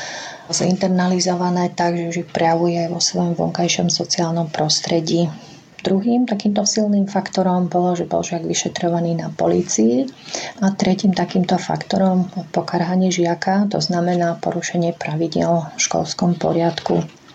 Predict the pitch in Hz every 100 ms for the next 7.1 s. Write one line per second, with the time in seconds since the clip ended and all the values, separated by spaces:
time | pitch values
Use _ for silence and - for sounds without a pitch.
0 | - - - - - 196 220 220 226 220
1 | 226 247 247 208 196 - 196 196 185 190
2 | 180 190 190 185 - 175 175 185 175 170
3 | 170 - 180 180 180 180 175 170 165 170
4 | 180 175 160 160 160 165 190 226 214 170
5 | 165 160 170 - 175 170 170 175 180 170
6 | 175 170 - 175 180 - 190 190 196 208